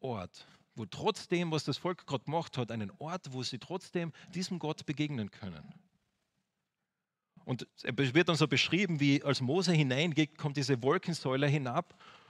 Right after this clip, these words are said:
Und das ist ein, bezieht sich auf das, was früher passiert ist, dass Gott diese Wolkensäule geschaffen hat, um als sichtbares Zeichen, dass, dass er da ist.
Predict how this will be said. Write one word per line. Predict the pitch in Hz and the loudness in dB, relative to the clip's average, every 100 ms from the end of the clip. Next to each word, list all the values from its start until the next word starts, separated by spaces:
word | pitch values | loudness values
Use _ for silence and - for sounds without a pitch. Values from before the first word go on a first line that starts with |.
| - | -20
Und | - 135 | -6 -2
das | 143 143 | 0 0
ist | 131 - - | -4 -6 -12
ein, | 123 123 113 _ - | -6 -6 -8 _ -10
bezieht | 123 - 160 | -6 -2 -2
sich | 151 | 0
auf | 139 | -2
das, | - 147 | -2 -4
was | 139 | -4
früher | - 151 180 | -6 -2 0
passiert | 143 127 139 147 | 0 -2 -2 -4
ist, | 135 | -6
dass | 120 - | -6 -8
Gott | - 151 - - - - - - _ - | -10 -12 -12 -18 -20 -20 -20 -20 _ -10
diese | 117 113 | -4 0
Wolkensäule | 143 156 - 143 127 | 2 2 0 0 0
geschaffen | 110 120 131 160 135 | -2 -4 -6 -4 -4
hat, | 135 | -4
um | 135 | -4
als | 120 - | -4 -4
sichtbares | 190 - 143 131 - | -6 -4 -4 -4 -6
Zeichen, | - 120 143 156 139 | -4 -2 -2 -4 -2
dass, | 120 - - _ | -4 -6 -14 _
dass | 131 - | -14 -8
er | 131 | -6
da | 131 120 | -4 -4
ist. | 95 73 - | -4 -8 -16